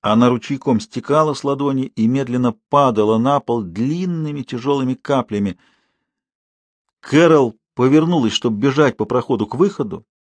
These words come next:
когда заметила, что на неё смотрит статуя Святой Девы.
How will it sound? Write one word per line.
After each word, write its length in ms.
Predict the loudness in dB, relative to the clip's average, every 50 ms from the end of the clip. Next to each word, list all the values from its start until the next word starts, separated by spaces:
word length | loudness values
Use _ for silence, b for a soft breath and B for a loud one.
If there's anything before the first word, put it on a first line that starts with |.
| _ _ _ _ _ _ _ _ _ _ _ _ _
когда 300 | 0 0 4 4 4 4
заметила, 500 | 4 4 4 2 2 2 2 2 2 0
что 160 | 0 0 2
на 80 | 2
неё 320 | 2 2 2 2 2 2 2
смотрит 640 | 2 0 -2 -2 -2 -2 0 0 0 -2 -2 -4 -10 _
статуя 640 | -14 -14 -14 -8 _ 0 0 0 0 -2 -2 -2 -2
Святой 440 | -2 -6 -6 -6 -4 -2 -2 -2
Девы. 460 | -2 -4 -6 -6 -4 -6 -6 -8 -14